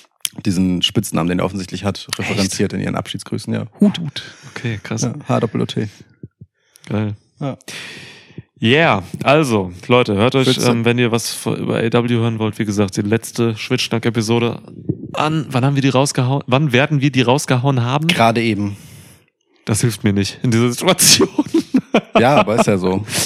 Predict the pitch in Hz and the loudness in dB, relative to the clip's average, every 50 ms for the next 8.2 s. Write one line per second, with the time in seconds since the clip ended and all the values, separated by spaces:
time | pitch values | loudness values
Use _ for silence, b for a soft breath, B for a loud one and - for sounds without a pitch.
0 | - 117 110 120 127 127 110 - 110 123 139 139 127 123 120 123 117 110 117 123 | 2 4 4 6 6 4 4 4 4 4 4 4 4 4 4 4 4 2 4 4
1 | 123 135 135 123 139 139 - 131 - - 123 113 120 120 120 110 120 123 120 104 | 4 4 6 4 2 2 2 -2 -4 0 2 4 4 6 4 4 4 4 4 4
2 | 101 90 95 90 85 92 87 92 90 87 90 92 95 - - - - - - - | 2 2 2 0 0 0 0 0 0 0 0 -2 -4 -6 -12 -20 -18 -12 -8 -4
3 | 117 110 107 107 101 110 120 127 139 107 110 - - - 113 101 98 104 131 135 | -4 -2 -2 -2 0 2 4 4 6 4 4 2 0 -2 0 0 2 4 4 4
4 | 131 110 110 113 107 104 110 120 127 123 110 - 131 139 127 120 117 - 104 101 | 4 2 2 2 4 6 6 6 4 4 2 4 4 4 4 2 2 2 2 2
5 | 117 127 - - 165 165 185 160 - 165 160 180 202 170 143 127 123 110 117 113 | 2 2 0 0 0 0 0 -2 0 2 2 2 2 0 0 0 0 2 2 0
6 | 113 113 113 117 117 - 143 151 113 - - 139 143 - - 98 - - 95 82 | 0 2 2 2 2 2 2 4 4 4 4 0 0 0 -2 0 0 0 -2 -2
7 | - 92 85 - - - - - - 87 82 - - - - - - - - - | -2 -4 -4 -4 -6 -8 -8 -4 -2 -2 0 0 -2 -2 -4 -6 -6 -6 -6 -4
8 | 131 131 127 127 | -4 -2 -2 -2